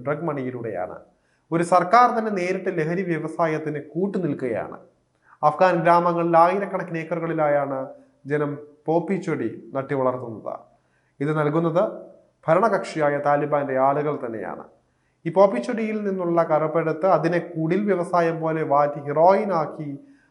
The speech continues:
മറ്റു രാജ്യങ്ങളിൽ, ആ, എത്തിച്ച് വിൽക്കുകയാണ് താലിബാന്റെ പ്രധാന വരുമാന മാർഗം.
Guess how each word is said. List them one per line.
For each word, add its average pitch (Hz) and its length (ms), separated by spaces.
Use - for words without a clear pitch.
മറ്റു 156 260
രാജ്യങ്ങളിൽ, 160 640
ആ, 143 140
എത്തിച്ച് 151 460
വിൽക്കുകയാണ് 143 840
താലിബാന്റെ 143 440
പ്രധാന 135 360
വരുമാന 131 400
മാർഗം. 104 320